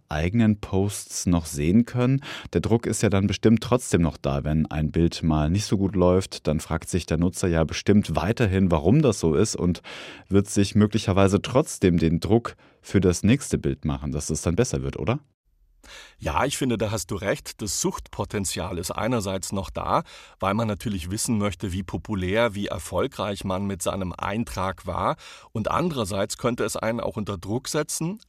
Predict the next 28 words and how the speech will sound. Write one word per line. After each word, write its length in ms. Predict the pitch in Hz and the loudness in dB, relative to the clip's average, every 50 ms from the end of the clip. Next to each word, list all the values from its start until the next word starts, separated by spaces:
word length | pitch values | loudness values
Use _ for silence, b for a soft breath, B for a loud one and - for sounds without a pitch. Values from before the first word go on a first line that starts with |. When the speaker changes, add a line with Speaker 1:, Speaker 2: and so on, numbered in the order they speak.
| - | -10
Speaker 2:
Aber 420 | - - - - 107 113 143 170 170 - | -8 -6 -4 -4 -2 0 0 0 -2 -4
ich 180 | - - - - | -8 -8 -6 -4
finde, 360 | - 131 139 147 156 156 160 B B B B B B | -4 -4 -2 -2 -2 -4 -4 B B B B B B
sollte 300 | B 117 110 123 - 139 | B -2 -2 -2 -2 -2
Instagram 520 | - 147 147 - - 120 123 127 113 113 | -4 -4 -4 -4 -4 -4 -2 -2 -2 -2
diese 200 | 107 104 92 107 | -2 -4 -4 -4
neue 340 | 98 92 92 101 127 143 123 | -2 -2 -2 -2 -2 -2 -2
Regelung 420 | 110 113 113 95 113 104 107 107 101 | -2 -2 -2 -2 -2 -4 -4 -4 -6
für 180 | - - - | -6 -8 -8
alle 220 | - - 131 143 135 | -6 -4 -2 -2 0
Nutzer 380 | 117 117 107 - - 110 90 | 0 0 -2 -2 -2 -2 -2
wirklich 320 | 104 123 - 117 113 - - | -2 -4 -4 -4 -6 -4 -4
umsetzen, 580 | 139 160 165 113 113 104 101 - - 135 127 B B B B B B | -4 -4 -4 -2 -2 -4 -4 -2 -4 -4 -4 B B B B B B
hat 240 | - 120 113 - | -6 -6 -4 -4
es 140 | 101 98 - | -4 -6 -6
eben 280 | - - 120 107 117 101 | -4 -4 -4 -2 -2 -2
den 160 | 104 101 98 | -2 -2 -4
Vorteil, 640 | - - - 98 104 123 - 131 123 110 113 110 98 | -4 -4 0 2 2 2 2 0 -2 0 0 -2 -2
dass 280 | 87 104 104 - - | -2 -4 -6 -4 -4
mit 260 | 113 104 87 - - - | -4 -6 -6 -8 -10 -10
diesem 260 | 107 101 95 107 104 | -10 -8 -6 -6 -4
Social-Media-Neid 1200 | - - - 98 107 - - 113 98 92 98 127 165 175 156 110 98 98 92 87 87 87 87 - | -4 -2 -2 -2 -4 -4 -4 -2 -2 -2 -2 -4 -4 -4 -2 -2 -2 -4 -6 -6 -6 -8 -8 -8
Schluss 340 | - - 120 123 120 - 104 | -4 -2 0 0 0 0 -2
ist, 200 | 110 135 - - B B B B B B B | -2 -2 -4 -6 B B B B B B B
weil 240 | B - - - - | B -6 -6 -6 -4
dann 400 | - 92 95 117 139 151 156 147 | -4 -4 -2 -2 -2 -2 -4 -6
viele 380 | - - - 139 147 151 151 127 | -8 -12 -10 -8 -4 -2 0 0
Nutzer, 480 | 110 117 131 - - - 131 117 120 | 2 0 0 -2 -2 0 0 0 0